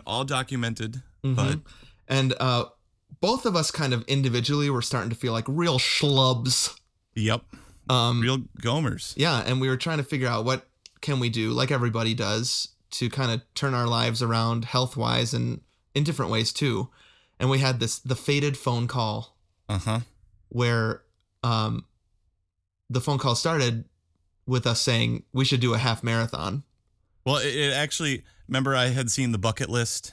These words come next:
Speaker 2: That's right.
Speaker 1: And what, what was like, "What would be on my bucket list?" I think running the New York Marathon.
Speaker 2: Mm-hmm.
Speaker 1: Who would I wanna do that with? Steven.
Speaker 2: Huh. Yeah.
Speaker 1: Okay.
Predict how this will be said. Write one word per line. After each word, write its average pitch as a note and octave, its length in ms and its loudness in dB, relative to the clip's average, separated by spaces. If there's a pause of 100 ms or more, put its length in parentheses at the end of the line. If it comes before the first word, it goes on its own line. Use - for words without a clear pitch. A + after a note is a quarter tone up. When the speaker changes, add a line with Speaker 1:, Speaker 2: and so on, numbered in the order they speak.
(140)
Speaker 2:
That's B2 240 0
right. A2+ 240 -2 (760)
Speaker 1:
And G#2 300 0 (160)
what, A2 320 -4
what A2+ 160 -2
was A2 180 -2
like, G#2+ 180 -2
"What D#3 180 -8
would F#3 100 -6
be D3+ 140 -4
on C#3+ 80 -2
my B2+ 100 -2
bucket B2 300 -4
list?" G2 280 -6 (160)
I A2+ 120 -14
think F#3 320 -8
running C3 300 -2
the G#2+ 100 -2
New G#2+ 80 -2
York B2+ 320 -2
Marathon. G#2 640 -4 (100)
Speaker 2:
Mm-hmm. B2+ 220 0
Speaker 1:
Who D3+ 80 2
would C3 100 2
I - 40 0
wanna B2+ 200 -2
do B2+ 140 -4
that C#3+ 140 -6
with? G2 240 -8 (260)
Steven. B2+ 540 -4 (280)
Speaker 2:
Huh. C3 160 2 (600)
Yeah. C3+ 160 2
Speaker 1:
Okay. A#2+ 240 0